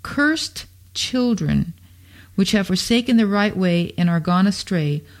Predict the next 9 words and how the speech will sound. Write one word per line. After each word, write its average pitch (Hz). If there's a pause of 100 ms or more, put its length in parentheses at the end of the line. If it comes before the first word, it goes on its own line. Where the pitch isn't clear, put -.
(140)
following 214
the 233
way 185
of 170
Balaam, 156 (220)
the 160
son 175
of 170
Bezor, 151